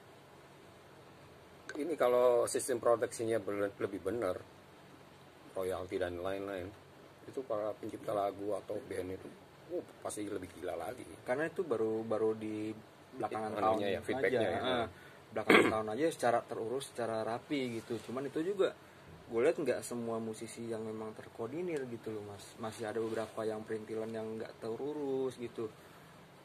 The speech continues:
Speaker 2: Atau mungkin yang kadang-kadang kurang terbuka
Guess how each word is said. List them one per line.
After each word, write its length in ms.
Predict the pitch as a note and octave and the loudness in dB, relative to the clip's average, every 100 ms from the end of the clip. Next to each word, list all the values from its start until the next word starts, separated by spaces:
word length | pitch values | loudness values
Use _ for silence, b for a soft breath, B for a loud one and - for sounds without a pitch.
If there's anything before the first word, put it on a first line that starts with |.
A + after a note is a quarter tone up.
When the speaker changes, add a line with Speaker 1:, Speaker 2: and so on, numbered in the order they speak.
| - | -12
Speaker 2:
Atau 240 | - A2 A#2 | -10 -2 -2
mungkin 400 | A2+ A2+ A#2+ A#2+ | 0 -2 -2 2
yang 220 | A#2 A#2 | 2 2
kadang-kadang 720 | A#2 A#2+ A#2 A2+ A#2 A#2 A2+ | 2 2 2 2 0 0 -2
kurang 240 | A2 A2+ G#2+ | -2 -2 -2
terbuka 560 | G#2+ A2+ A2 - A2+ | -4 -6 -8 -2 -2